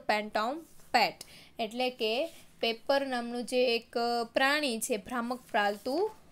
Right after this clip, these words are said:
પ્રાણી. અહીંયા મિત્રો આપણે પ્રીવિયસ વીડિયોની અંદર ચર્ચા કરી ગયા કે સ્ટુડન્ટ્સ અને શિક્ષક વચ્ચે જે છે એ કન્વર્ઝેશન થાય છે, એમાં આજે એ પોતે ક્લાસની અંદર વર્ગમાં કરવામાં આવેલી ચર્ચાનો અહીંયા આપણને ટોપિક આપેલો છે.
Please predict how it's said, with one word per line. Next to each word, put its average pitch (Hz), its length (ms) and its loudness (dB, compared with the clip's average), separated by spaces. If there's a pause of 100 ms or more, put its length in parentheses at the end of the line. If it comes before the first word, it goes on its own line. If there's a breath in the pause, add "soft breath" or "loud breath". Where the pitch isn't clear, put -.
પ્રાણી. 214 400 -2
અહીંયા 285 240 -2
મિત્રો 311 300 0
આપણે 294 320 8
પ્રીવિયસ 277 520 4
વીડિયોની 269 380 4
અંદર 262 220 10
ચર્ચા 254 340 8
કરી 254 260 0
ગયા 233 300 2 (480 loud breath)
કે 285 80 2
સ્ટુડન્ટ્સ 277 600 0
અને 254 460 2 (300 loud breath)
શિક્ષક - 520 2
વચ્ચે 262 400 2
જે 254 200 4
છે 240 540 6
એ 240 40 0
કન્વર્ઝેશન 254 840 0
થાય 262 280 6
છે, 220 360 0 (260 loud breath)
એમાં 247 640 2 (100)
આજે 247 480 4
એ 262 160 6
પોતે 254 360 0
ક્લાસની 247 520 2
અંદર 240 420 4 (1400)
વર્ગમાં 247 400 2
કરવામાં 254 440 4
આવેલી 247 300 4
ચર્ચાનો 247 600 2
અહીંયા 240 320 2
આપણને 233 540 0
ટોપિક 226 400 0
આપેલો 240 440 4
છે. 220 320 0